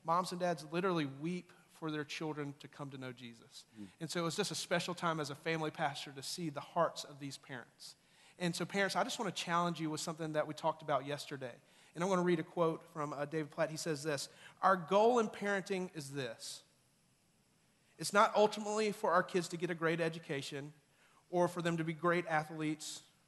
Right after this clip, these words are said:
Speaker 1: or to find a great husband or have a great career.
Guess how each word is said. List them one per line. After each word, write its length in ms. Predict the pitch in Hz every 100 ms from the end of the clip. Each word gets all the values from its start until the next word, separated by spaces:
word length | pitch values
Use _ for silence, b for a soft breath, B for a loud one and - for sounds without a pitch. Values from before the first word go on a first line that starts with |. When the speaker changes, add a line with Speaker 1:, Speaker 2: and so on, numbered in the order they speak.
| _
Speaker 1:
or 160 | 151 156
to 80 | 160
find 260 | - 160 160
a 40 |
great 220 | 160 170
husband 560 | 170 170 147 156 156 151
or 80 | 147
have 240 | 139 160 151
a 40 |
great 260 | 143 151 151
career. 420 | 160 143 131